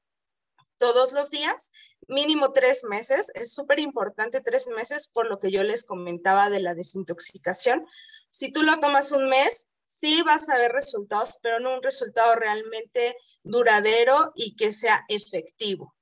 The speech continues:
¿no? Entonces, si tú quieres desintoxicar y limpiar bien, bien tu cuerpo, mínimo tres meses o hasta que logres tu meta.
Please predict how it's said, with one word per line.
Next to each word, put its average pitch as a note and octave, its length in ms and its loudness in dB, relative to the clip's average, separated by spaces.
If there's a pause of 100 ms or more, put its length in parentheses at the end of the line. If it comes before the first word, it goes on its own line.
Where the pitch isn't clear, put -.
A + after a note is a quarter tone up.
(160)
¿no? G#3 180 0
Entonces, G#3+ 540 -2
si B3 120 -14
tú D#4 160 -10
quieres F4 220 4
desintoxicar A3+ 1080 2
y G#3+ 120 -8
limpiar A#3+ 560 -2
bien, A#3 240 -4
bien G3+ 200 -8
tu F#3+ 140 -16
cuerpo, A3 400 0
mínimo C4 540 -2
tres A3+ 240 -4
meses D4 440 -4
o - 80 -8
hasta G#3 280 -6
que G3 140 -4
logres G3 440 -2
tu F#3+ 100 -14
meta. D#3 260 -12